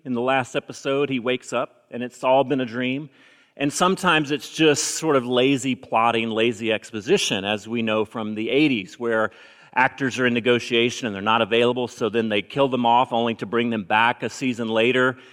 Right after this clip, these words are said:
in a dream, i e Bobby Ewing. Well, what Matthew is doing here is a dream sequence, but it's, it's not just for artistic flair,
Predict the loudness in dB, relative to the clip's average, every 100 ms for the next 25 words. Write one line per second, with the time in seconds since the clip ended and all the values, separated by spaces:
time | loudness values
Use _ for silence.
0 | _ -6 -4 -4 -2 0 2 2 2 2
1 | 0 0 0 0 -2 -8 0 2 2 0
2 | 0 0 0 -4 -14 _ _ _ _ _
3 | _ _ _ _ _ _ _ _ _ 2
4 | 6 6 6 0 -20 -20 _ _ _ 0
5 | 2 4 4 4 2 2 2 0 0 0
6 | 2 0 -2 -2 -2 0 -2 0 -2 -2
7 | -8 -4 -4 -4 -4 -6 -8 -10 -12 -4
8 | 0 2 0 -2 -6 -8 -12 -10 -8 -8
9 | -4 -2 -2 0 -2 -4 -6 -2 2 4
10 | 2 -2 -16 -20 _ -2 -2 0 -4 -4
11 | -10 -12 -6 -4 -4 -6 -10